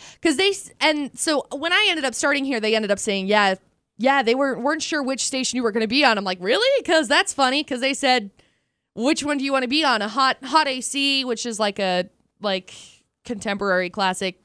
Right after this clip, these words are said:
hits mix conglomerate, whatever, and, <laughs> uh, or a top forty. And I said, "Well, I really like the top forty stations. That's what I do best." And they were like, "Okay, cool. Well, that's probably what we'll put you on then." So I was like, "Cool."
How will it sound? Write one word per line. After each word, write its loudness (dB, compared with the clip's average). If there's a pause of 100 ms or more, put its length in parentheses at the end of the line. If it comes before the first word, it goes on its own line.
(260)
hits -6
mix -6 (160)
conglomerate, -4
whatever, 0 (380)
and, 4
<laughs> 6
uh, 4 (240)
or 6
a 6 (220)
top 6
forty. 2
And 0
I 2
said, 0
"Well, 4
I 0
really -6
like 0
the -20
top 0
forty -2 (180)
stations. -6
That's -2
what 0
I 0
do -2 (440)
best." -4
And -2
they -2
were 0
like, -2 (120)
"Okay, 2
cool. 6
Well, 2
that's 2
probably 0
what 0
we'll -2
put -2
you 0
on 4
then." 0
So -2
I 4
was 2
like, 0
"Cool." 4